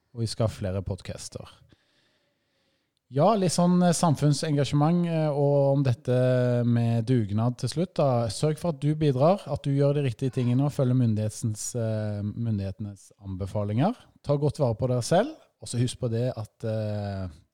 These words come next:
ja, trening, det hjelper faktisk i den situasjonen her. Kanskje dere tar et, et, eh, ord hver for å argumentere om hvorfor man skal trene også i disse dager, dersom man er frisk, eh,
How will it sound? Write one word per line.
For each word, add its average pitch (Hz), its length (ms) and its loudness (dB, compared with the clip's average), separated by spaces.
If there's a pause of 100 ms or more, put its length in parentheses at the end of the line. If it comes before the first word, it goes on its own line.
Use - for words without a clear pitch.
ja, - 160 -18 (420)
trening, 110 480 -4
det 101 140 -6
hjelper 98 460 -14
faktisk - 460 -12
i 92 200 -10
den 90 160 -10
situasjonen 87 560 -14
her. 82 160 -18
Kanskje 131 240 -2
dere 147 140 0
tar 123 220 -2
et, - 260 -10
et, - 480 -8
eh, 113 540 -2 (100)
ord 120 320 -2
hver 110 320 -2 (180)
for - 240 -10
å - 60 -16
argumentere 113 600 -2
om 101 140 -4
hvorfor 110 360 -8
man 104 120 -4
skal 107 160 -8
trene 92 380 -6
også - 200 -10
i 107 40 -6
disse 98 240 -8
dager, 92 320 -8
dersom 101 320 -8
man 92 140 -6
er 90 600 -10
frisk, - 500 -14
eh, 82 440 -14